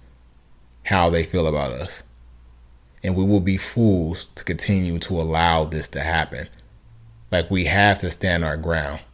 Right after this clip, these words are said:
And I felt like that time started two years ago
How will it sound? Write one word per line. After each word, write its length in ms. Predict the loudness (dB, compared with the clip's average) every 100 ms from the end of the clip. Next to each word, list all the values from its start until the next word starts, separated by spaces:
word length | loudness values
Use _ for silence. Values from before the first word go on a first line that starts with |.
| -20 -20 -20 _ -20 -20 -20 -20 -20 -20 -20 -20 -20 -20 _ _ -20 _ -2
And 160 | 0 2
I 80 | -2
felt 320 | 2 2 6
like 340 | 6 4 0 -20 -20 -20 -4
that 200 | 0 2
time 300 | 2 2 2
started 520 | 2 6 6 6 0 -8 -2
two 160 | 4
years 260 | 6 6 6
ago 400 | 6 6 6